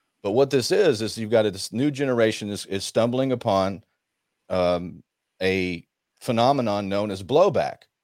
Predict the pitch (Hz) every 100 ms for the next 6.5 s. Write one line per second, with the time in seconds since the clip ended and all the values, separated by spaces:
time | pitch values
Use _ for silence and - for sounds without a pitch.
0 | _ _ _ 95 95 95 87 - 87 -
1 | - 92 101 120 143 - 123 101 90 90
2 | 90 87 90 _ _ _ _ 85 98 95
3 | 95 92 104 101 - 95 85 92 87 92
4 | - 92 - 90 87 85 - 92 90 90
5 | 87 85 87 80 - 123 123 110 101 -
6 | 92 90 82 80 80